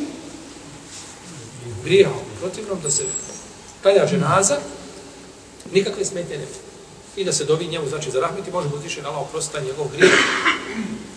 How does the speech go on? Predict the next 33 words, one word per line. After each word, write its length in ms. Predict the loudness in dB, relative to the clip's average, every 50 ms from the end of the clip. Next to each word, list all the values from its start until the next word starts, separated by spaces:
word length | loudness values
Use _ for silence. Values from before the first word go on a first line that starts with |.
| 0 4
Ovaj, 260 | 6 6 6 6 4 0 -4 -10 -12 -14 -14 -14 -14 -16 -16 -18 -12 -8 -6
i 120 | -4 0
to 100 | 6 8
je 60 | 10 10
jedan 180 | 8 8 4
od 80 | 2 2
velikih 260 | 0 0 -2 -6 -10
grijeha. 260 | -10 -10 -10 -12 -12 -14 -16 -16 -18 -18 -18 -18 -18 -20 -20 -20 -20 -20 -16 -8 -4
A 80 | -2
nije 200 | 0 0 0 0 0
kufr. 200 | -2 -2 -2 -4 -8 -8 -10 -14 -16 -16 -16 -18 -18 -18 -18 -20 -20 -20 -20 -20 -20 -20 -20 -20 -20 -20 -20 -16 -12
I 100 | -8 -4
to 100 | -2 -2
spominju 280 | -2 -2 -4 -6 -6 -6 -6
učenjaci, 400 | -6 -6 -4 -4 -4 -4 -2 0
mnogi 220 | 2 2 2 2 0
spominju 320 | -2 -2 -2 -2 -2 -2 -2 -2
konsensus 460 | 0 2 2 2 2 0 -2 -4 -4
pravnika 420 | -4 -4 -4 -2 -4 -6 -6 -6
u 40 | -6
vezi 140 | -4 -4 -2
s 100 | 0 0
tim. 140 | 0 0 -2 -4 -8 -8 -10 -12 -16 -16 -16 -14 -12 -12 -12 -12 -14 -16 -18 -18 -18 -18 -18 -18 -18 -18 -18 -18 -18 -18 -20 -18 -18 -18 -18 -18 -18 -18 -18 -18 -18 -2 2
Tako 180 | 2 2 4 2
isto 160 | 0 0 -2
po 60 | -4
pitanju 280 | -4 -4 -2 0 0 2
žene 240 | 2 2 0 0 0
koja 100 | -2 -2
je 60 | -2
suda 240 | -2 -2 -2 -2 -2
za 120 | -4 -6
nevjernika. 480 | -8 -2 0 0 0 0 -2 -8 -10